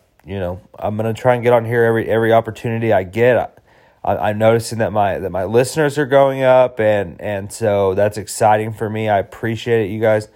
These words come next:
I do still plan on getting some, uh, some proper podcasting equipment, if you will. Probably a good microphone and some computer software to go along with that, just to, just to kinda sound a little more professional.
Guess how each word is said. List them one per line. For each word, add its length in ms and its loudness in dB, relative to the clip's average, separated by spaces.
I 120 2
do 320 0
still 240 2
plan 240 2
on 180 2
getting 300 -2
some, 360 0
uh, 360 -2
some 440 -4
proper 480 2
podcasting 920 0
equipment, 440 0
if 160 -2
you 100 -2
will. 340 2
Probably 320 2
a 40 -2
good 200 -2
microphone 960 2
and 640 -4
some 220 -6
computer 400 -2
software 540 2
to 40 2
go 220 4
along 180 2
with 160 -6
that, 320 2
just 240 -6
to, 240 0
just 280 -8
to 80 -8
kinda 380 -4
sound 320 0
a 40 2
little 160 4
more 180 2
professional. 800 -2